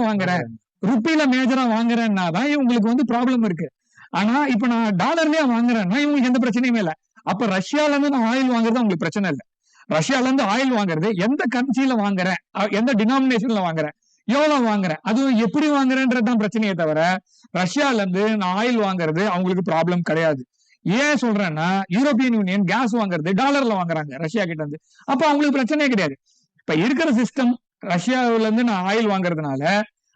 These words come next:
Speaker 1: அமெரிக்காவுக்கு லாபம் சம-, சம்பாதி கொடுக்குதுன்னா, டாலர், அ, தொடர்ந்து ப-, பயணிக்குமானால், டாலரோட ஹெகிமோனி இருக்குமானால், டாலர் வெப்பனைஸ் ஆனாலும் நான் அந்த டாலரே உபயோகப்படுத்துவேன்னா எனக்கு எந்த பிரச்சனையும் இல்லைன்னு அமெரிக்கா உங்களை அலோவ் பண்ணும். ஆனா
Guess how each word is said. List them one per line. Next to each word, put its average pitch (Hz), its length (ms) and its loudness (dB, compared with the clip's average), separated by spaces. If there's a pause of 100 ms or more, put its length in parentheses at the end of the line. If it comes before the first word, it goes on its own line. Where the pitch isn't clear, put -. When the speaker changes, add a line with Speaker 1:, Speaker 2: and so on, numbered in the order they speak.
Speaker 1:
அமெரிக்காவுக்கு 262 560 2
லாபம் 233 360 0
சம-, 190 280 -2 (100)
சம்பாதி 185 360 2
கொடுக்குதுன்னா, 160 440 0 (480)
டாலர், 269 360 2 (440)
அ, - 20 0 (520)
தொடர்ந்து 226 360 0 (120)
ப-, - 160 -6 (100)
பயணிக்குமானால், 185 640 -2 (380)
டாலரோட 269 580 0 (120)
ஹெகிமோனி 233 460 0
இருக்குமானால், 175 460 -4 (400)
டாலர் 262 360 2
வெப்பனைஸ் 247 500 0
ஆனாலும் 294 500 0
நான் 254 140 0
அந்த 220 180 0
டாலரே 226 340 0 (160)
உபயோகப்படுத்துவேன்னா 202 920 0 (400)
எனக்கு 185 220 0
எந்த 190 120 0
பிரச்சனையும் 196 440 0
இல்லைன்னு 196 300 0
அமெரிக்கா 196 320 -2
உங்களை 160 220 -2
அலோவ் 180 220 0
பண்ணும். 139 200 -8 (420)
ஆனா 147 140 0